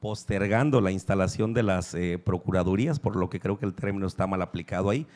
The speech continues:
Creo que todos los ayuntamientos tenemos, sí, la, eh, decisión positiva de apoyar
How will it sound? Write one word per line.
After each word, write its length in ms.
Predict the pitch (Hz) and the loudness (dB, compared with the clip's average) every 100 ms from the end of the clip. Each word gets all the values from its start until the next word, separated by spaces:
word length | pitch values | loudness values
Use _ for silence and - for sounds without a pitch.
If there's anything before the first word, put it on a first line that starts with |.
| - - | -20 -12
Creo 140 | - 98 | -8 -6
que 100 | 110 | -6
todos 320 | 117 113 110 | -2 0 0
los 220 | 98 - | -2 -2
ayuntamientos 760 | 92 98 87 98 107 107 113 - | -4 -4 -2 -2 -2 -2 -4 -4
tenemos, 680 | 98 98 104 113 - - - - - - | -2 -2 0 0 0 -8 -20 -20 -20 -16
sí, 480 | - 113 127 135 - | -4 0 2 0 -2
la, 640 | 101 95 92 90 87 85 - _ _ _ _ | -2 2 4 2 0 -4 -10 _ _ _ _
eh, 540 | 104 101 101 95 95 - | -6 -4 -2 -2 -4 -4
decisión 540 | 104 92 98 110 113 | -4 -4 -2 0 0
positiva 720 | 107 113 - - 117 120 92 - - | 0 -2 -4 -4 0 2 0 -4 -16
de 120 | - 95 | -6 -4
apoyar 540 | - 95 98 107 117 | -2 0 2 2 -2